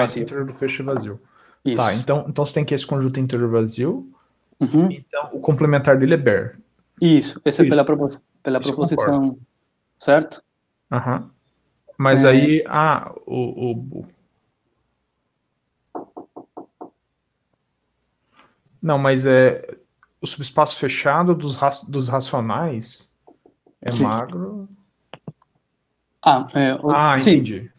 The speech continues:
Speaker 1: Ele, ele é uma união enumerável, né, de pontos,
Speaker 2: Uhum.
Speaker 1: certo? Fechado, né?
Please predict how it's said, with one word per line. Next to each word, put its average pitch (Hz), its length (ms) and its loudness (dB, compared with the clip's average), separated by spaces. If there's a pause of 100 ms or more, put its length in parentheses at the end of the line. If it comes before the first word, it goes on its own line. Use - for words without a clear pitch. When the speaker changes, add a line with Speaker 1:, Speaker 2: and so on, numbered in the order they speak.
(180)
Speaker 1:
Ele, 190 220 6
ele 190 240 6
é 196 60 6
uma 190 200 2
união 190 280 2
enumerável, 165 520 4
né, 135 120 -4
de 127 100 -2
pontos, 120 520 -6 (380)
Speaker 2:
Uhum. 139 100 -8
Speaker 1:
certo? 147 360 -2 (760)
Fechado, 151 520 4
né? 135 140 -8